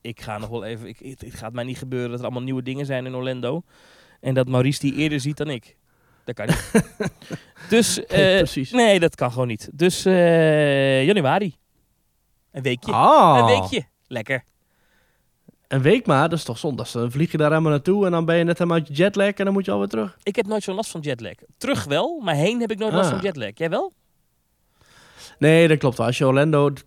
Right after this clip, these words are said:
Speaker 2: dan vlieg je de heenreis vle-, vlieg je met de zon mee, waardoor je dus eigenlijk alleen maar extra tijd krijgt om je slaap in te halen. Dus dat valt inderdaad wel mee.
Speaker 1: Ja. Ja.
Speaker 2: Ja, Oh, heerlijk.
Speaker 1: Ja, ja, ja. Dus, eh,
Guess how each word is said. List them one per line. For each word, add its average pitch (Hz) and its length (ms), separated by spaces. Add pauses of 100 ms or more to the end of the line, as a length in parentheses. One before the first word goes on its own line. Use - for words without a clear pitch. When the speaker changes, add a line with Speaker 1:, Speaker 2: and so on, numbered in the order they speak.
(140)
Speaker 2:
dan 135 180
vlieg 147 220
je 143 60
de 131 80
heenreis 139 360
vle-, 139 240
vlieg 143 220
je 143 60
met 135 120
de 139 80
zon 135 180
mee, 139 220
waardoor 135 320
je 131 60
dus 127 100
eigenlijk 131 580
alleen 135 180
maar 117 80
extra 131 280
tijd 135 220
krijgt 120 300
om 120 380
je 123 120
slaap 131 360 (500)
in 123 160
te 113 80
halen. 104 420
Dus 120 180
dat 120 180
valt 120 260
inderdaad 117 280
wel 101 100
mee. - 240
Speaker 1:
Ja. 120 220 (340)
Ja. 98 180
Speaker 2:
Ja, 139 200 (600)
Oh, 160 340
heerlijk. 123 420 (180)
Speaker 1:
Ja, 147 360
ja, 143 180
ja. 117 320
Dus, 120 280
eh, 120 320